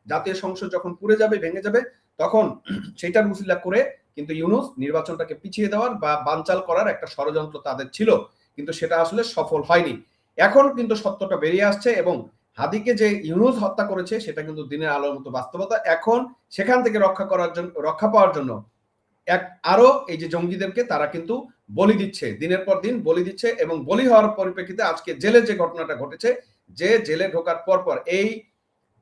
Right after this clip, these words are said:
আতাউর রহমান বিক্রমপুরীর উপরে সা-, যারা জেলে আছে বেশিরভাগই আপনারা জানেন যে আওয়ামী লীগের নেতাকর্মীদের গ্রেপ্তার করেছে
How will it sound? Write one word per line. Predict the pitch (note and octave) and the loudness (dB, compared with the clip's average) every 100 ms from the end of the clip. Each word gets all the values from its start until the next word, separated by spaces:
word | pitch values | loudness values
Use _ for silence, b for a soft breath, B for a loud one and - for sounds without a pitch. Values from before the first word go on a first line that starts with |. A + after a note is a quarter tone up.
| _ _ _ _ _ | _ _ _ _ _
আতাউর | D3 G#3 G#3 | -2 4 6
রহমান | G#3+ G#3+ G#3+ | 6 2 0
বিক্রমপুরীর | D3+ F3+ A3 A3 A3 A3 | -6 -4 -2 0 0 -2
উপরে | G#3+ G#3 G#3+ | -2 0 0
সা-, | G#3+ - - B2+ B2 | -2 -8 -18 -14 -10
যারা | C3 D3 F3 G3 G3+ - | -4 0 2 2 0 -2
জেলে | E3+ F#3 | 2 4
আছে | F3+ F3 F#3+ | 4 -2 -8
বেশিরভাগই | C#3 E3+ G#3 A3 G#3 | -8 -4 -2 0 -2
আপনারা | G3 F#3 | -2 -2
জানেন | E3 D3+ D#3 | -2 -4 -6
যে | D3+ | -4
আওয়ামী | D#3+ D3 D#3+ D#3+ | -2 0 -2 -6
লীগের | D3+ D3 | -8 -8
নেতাকর্মীদের | D3 D#3+ D3+ C#3+ C3+ C#3 | -6 -8 -8 -10 -10 -12
গ্রেপ্তার | A#2+ C3+ - E3 | -12 -16 -6 -4
করেছে | E3 F3+ F3+ A3 A#3 | -4 -6 0 0 0